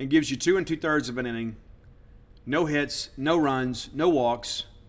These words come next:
two Ks. Now all of a sudden that E R A is, uh, down to five point seven one.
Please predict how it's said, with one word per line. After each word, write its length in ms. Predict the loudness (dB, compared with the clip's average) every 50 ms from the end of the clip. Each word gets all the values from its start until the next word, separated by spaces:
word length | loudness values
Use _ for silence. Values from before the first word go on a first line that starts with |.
| -20 -14 -6
two 160 | -4 -4 -4
Ks. 560 | -2 -2 -2 0 0 -2 -4 -4 -6 -8 -8 -12 -18 -20 -20 -20 -20 -20 -20 -20 -20 -20 -20 -20 -20 -20 -12 -6
Now 140 | -4 -4
all 20 | -4
of 60 | -4
a 20 | -4
sudden 240 | -2 -2 -2 -2 -2
that 140 | -4 -4
E 100 | -2 -2
R 220 | 0 0 0 0 0
A 160 | 0 0 -2
is, 200 | -2 -4 -4 -4
uh, 140 | -4 -4 -4
down 220 | -2 -2 -4 -4
to 80 | -4 -4
five 200 | -4 -4 -4 -4
point 200 | -4 -6 -6 -4
seven 240 | -4 -6 -4 -4 -4
one. 240 | -4 -4 -6 -8